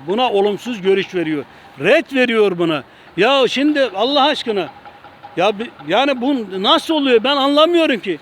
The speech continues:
Ya atanmışlar seçilmişlerin üstünde midir ya? Ya bir kurumun bir memuru, bir amiri, bir müdürü bir yazı yazıyor. Ya bu şey midir? Bakara suresinin on beşinci ayeti midir bu Allah aşkına ya?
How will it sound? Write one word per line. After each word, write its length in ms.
Ya 140
atanmışlar 800
seçilmişlerin 720
üstünde 360
midir 240
ya? 280
Ya 240
bir 140
kurumun 520
bir 140
memuru, 600
bir 120
amiri, 580
bir 120
müdürü 540
bir 80
yazı 320
yazıyor. 560
Ya 220
bu 100
şey 240
midir? 240
Bakara 320
suresinin 400
on 200
beşinci 340
ayeti 280
midir 260
bu 60
Allah 200
aşkına 320
ya? 220